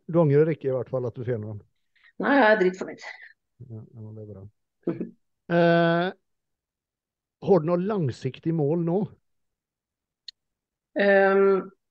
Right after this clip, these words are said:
Speaker 1: Mer enn
Speaker 2: altså
Speaker 1: å vinne, mer enn å vinne, eh, V M?
Speaker 2: Ehm,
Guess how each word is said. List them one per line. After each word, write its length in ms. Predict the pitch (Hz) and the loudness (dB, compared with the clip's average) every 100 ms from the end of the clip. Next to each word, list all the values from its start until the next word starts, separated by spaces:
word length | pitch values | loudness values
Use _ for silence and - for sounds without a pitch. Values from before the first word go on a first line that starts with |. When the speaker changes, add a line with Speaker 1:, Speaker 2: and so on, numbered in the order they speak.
| _ | _
Speaker 1:
Mer 180 | 180 170 | 2 4
enn 60 | 143 | 6
Speaker 2:
altså 160 | 147 151 | 4 2
Speaker 1:
å 40 | |
vinne, 160 | 156 147 156 - | 0 -4 -6 -4
mer 240 | 170 147 | 2 2
enn 80 | 143 | 2
å 60 | 147 | 0
vinne, 300 | 147 139 143 | 0 -2 -4
eh, 220 | 151 143 | -4 -4
V 120 | 147 139 | 0 0
M? 140 | 147 160 - _ _ _ _ _ _ _ _ _ _ _ _ _ _ _ - | 0 -4 -10 _ _ _ _ _ _ _ _ _ _ _ _ _ _ _ -12
Speaker 2:
Ehm, 640 | 170 165 160 160 160 160 | -4 -2 -2 -2 -4 -4